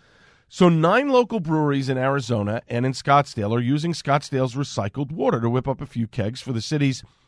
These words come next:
One Water Brewery Showcase, Brewing Showcase at Canal Convergence. You can check it out November fourth and fifth from six to ten P M. Uh, O H S O brewmaster Brett Waters,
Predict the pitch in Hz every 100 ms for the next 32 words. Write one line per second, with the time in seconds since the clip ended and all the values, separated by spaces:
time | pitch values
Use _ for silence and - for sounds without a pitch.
0 | _ 120 120 185 262 214 202 190 147 160
1 | 160 156 - 196 202 117 95 120 127 185
2 | 185 - 95 - 92 101 - _ _ -
3 | 143 156 135 120 - 135 208 175 95 82
4 | 104 107 - 180 170 143 135 117 110 95
5 | - 175 208 190 - 139 - _ _ _
6 | - 156 - 127 - 147 123 110 117 165
7 | 185 80 - _ _ _ 120 120 - 196
8 | 220 190 190 180 160 160 131 160 151 131
9 | 120 123 98 127 185 - 117 107 76 78
10 | -